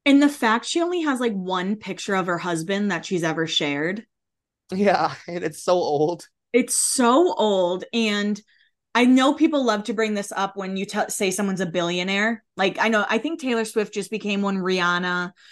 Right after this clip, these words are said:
Speaker 1: and people
Speaker 2: Mm-hmm.
Speaker 1: will be like, "Do you know Dolly could be a billionaire, but she's, um, but she's ethical and gives back?" And I'm like, "I know that, and that's why I love her even more."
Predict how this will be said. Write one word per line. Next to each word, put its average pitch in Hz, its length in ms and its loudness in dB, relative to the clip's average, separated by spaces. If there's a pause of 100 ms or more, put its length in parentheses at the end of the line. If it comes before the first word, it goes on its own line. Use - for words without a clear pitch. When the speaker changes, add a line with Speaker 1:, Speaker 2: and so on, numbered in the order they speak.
(260)
Speaker 1:
and 262 140 6
people 285 140 6
Speaker 2:
Mm-hmm. 262 80 4
Speaker 1:
will 233 60 2
be 247 100 4
like, 226 160 4
"Do 262 80 8
you 285 40 10
know 330 140 8
Dolly 233 300 4
could 190 280 -4
be 220 140 2
a 220 60 4
billionaire, 240 440 0
but 190 160 -6
she's, 196 460 -2
um, 170 400 -6 (220)
but 214 100 0
she's 233 240 2
ethical 254 580 -2
and 208 140 0
gives 175 240 -2
back?" 165 340 -2
And 214 80 0
I'm 208 80 -2
like, 190 240 -4
"I 160 120 -6
know 170 280 2
that, 156 200 0
and 190 80 -8
that's 190 200 -4
why 202 140 -2
I 208 40 -4
love 196 200 -2
her 202 80 -2
even 240 240 -2
more." 170 300 -6